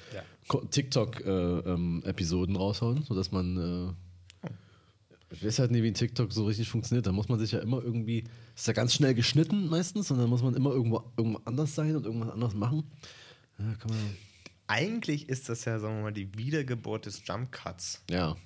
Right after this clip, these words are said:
Speaker 1: Der ja so verteufelt war auf
Speaker 2: <laughs>
Speaker 1: YouTube, aber mittlerweile auf TikTok geht er noch.
Speaker 2: <laughs> Da muss das ja. Da geht das ja gar nicht anders. Aber auf YouTube muss er halt auch über die zehn Minuten kommen. Das ist natürlich
Speaker 1: Ganz ehrlich,
Speaker 2: schwierig.
Speaker 1: das habe ich jetzt letztens gesehen,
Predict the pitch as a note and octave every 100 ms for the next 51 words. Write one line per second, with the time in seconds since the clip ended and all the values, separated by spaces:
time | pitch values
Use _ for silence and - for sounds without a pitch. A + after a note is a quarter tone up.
0 | - - G#2+ A2+ A2+ D#3 E3 - E3 E3
1 | F3 G#2+ G2 - F#2+ C3+ A#2+ B2 G#2 G#2
2 | B2 C#3 A#2+ A2 - C#3+ - B2 G#2 G2
3 | F#2 E2 G#2+ B2+ A#2+ - G#3 - G3+ -
4 | - B2 - - - E3+ - G2 A#2+ -
5 | B2 - - - E2 F#2 B2 - - D2+
6 | - C#2 - - - - - - - -
7 | F2 A2+ A#2 C3+ - - - - - D2
8 | - - - - G#2+ G#2 - G#2 F#2+ G2
9 | F2+ G#2 F#2+ G#2 B2+ F#2 - - - -
10 | - - F#2+ C3 D3 - B2 G#2+ G#2 G#2+
11 | G#2+ G#2 G#2 A2+ A#2 - F#2+ - F2+ F2+